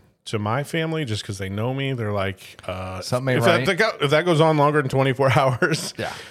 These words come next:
Speaker 1: then it's like, "Hey, what, what's going on?"
Speaker 2: Need to do a wellness check.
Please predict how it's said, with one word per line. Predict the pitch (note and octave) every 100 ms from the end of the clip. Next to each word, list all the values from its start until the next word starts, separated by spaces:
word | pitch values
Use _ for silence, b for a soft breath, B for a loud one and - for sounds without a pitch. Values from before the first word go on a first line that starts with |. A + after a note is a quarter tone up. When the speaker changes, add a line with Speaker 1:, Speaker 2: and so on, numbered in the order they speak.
| B -
Speaker 1:
then | C#3+
it's | B2 -
like, | A2+ G#2 G2+ - _ _ -
"Hey, | F#3+ F3
what, | B2+ D#3+ -
what's | E3+ -
going | E4 B3
on?" | G3 F#3 G#2 F#2+
Speaker 2:
Need | C3+
to |
do | A2 A2+
a | F#2+
wellness | G2+ A#2 A2+ -
check. | B2+ B2+